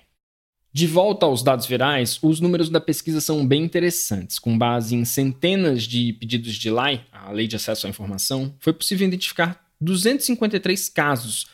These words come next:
onde plataformas ou tecnologias específicas de enfrentamento da covid utilizadas pelo governo, de alguma forma se baseavam em dados pessoais pra fazer isso.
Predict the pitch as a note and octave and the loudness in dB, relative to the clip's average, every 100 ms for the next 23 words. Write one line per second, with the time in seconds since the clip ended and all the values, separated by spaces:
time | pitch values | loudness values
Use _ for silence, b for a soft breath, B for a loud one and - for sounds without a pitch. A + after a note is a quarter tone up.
0 | b - C#3 C#3 C#3 C#3 - D3+ D3 - | b 0 2 2 0 -2 -2 0 -2 0
1 | F3+ F#3 F3+ C#3+ C#3+ C3+ C#3 - C#3+ C#3+ | 2 4 2 2 0 0 -2 0 2 2
2 | B2+ D3 D3+ - - - A3+ - - D#3 | 2 0 0 0 -6 -4 -4 -2 0 0
3 | - A#3 A#3 - C3 A#2+ B2+ B2+ C3+ B2+ | 0 -2 -4 -2 -2 0 -2 -2 -2 -2
4 | B2 B2 A#2 A2+ C#3 E3+ C#3+ A#2 B2 B2+ | -4 -2 -2 -2 0 -2 -2 -6 -2 -2
5 | A#2 C3 B2 A#2+ C3+ E3 C#3 b b b | -2 -4 0 2 2 2 0 b b b
6 | F3+ G3 C#4 C#4 - G#3 G#3+ G#3 E3+ E3 | 2 2 0 0 2 4 4 2 2 2
7 | D#3 C#3+ D3 D#3 D#3 D3+ D3 - D#3 - | 4 4 4 2 0 2 2 0 -2 -2
8 | D3 A#2 A2+ - - C#3 C3+ B2+ C#3+ A2 | -2 -2 -2 -6 -4 -2 0 0 0 -2
9 | - | -8